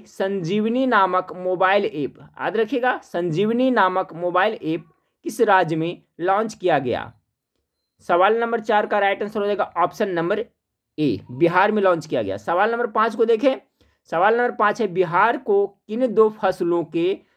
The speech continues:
सर्वश्रेष्ठ उत्पादन के लिए कृषि कर्मण पुरस्कार से सम्मानित किया गया? ये बहुत ज़्यादा इंपॉर्टेंट सवाल है, इसको जरूर याद रखिएगा। ये सभी प्रकार के आपका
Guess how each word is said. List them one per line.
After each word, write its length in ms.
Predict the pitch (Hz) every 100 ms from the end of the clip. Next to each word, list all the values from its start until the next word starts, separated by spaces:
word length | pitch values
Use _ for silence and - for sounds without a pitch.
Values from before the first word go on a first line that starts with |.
| _ -
सर्वश्रेष्ठ 640 | 180 180 190 - 226 254 262
उत्पादन 680 | 220 208 - 165 165 170
के 200 | 151 165 151
लिए 380 | 151 165 190 214 _ _ _
कृषि 420 | 160 208 208 262 262 -
कर्मण 340 | 202 202 226 233
पुरस्कार 800 | 220 175 165 - 175 190 233 - _ _
से 160 | 202
सम्मानित 720 | 202 220 196 196 190 208 240
किया 280 | - 170 165
गया? 240 | 147 123 107 165
ये 80 | 185
बहुत 380 | 170 185 214
ज़्यादा 300 | 180 180 196
इंपॉर्टेंट 500 | 208 202 185 185 220
सवाल 320 | 214 160 120 104
है, 180 | 90 - _ _
इसको 200 | - 180
जरूर 240 | 170 196
याद 200 | 220 196 160
रखिएगा। 440 | 131 110 78 - _ _ _ -
ये 60 |
सभी 220 | 151 185 214
प्रकार 300 | 220 208 196
के 260 | 208 220
आपका 280 | 202 175 190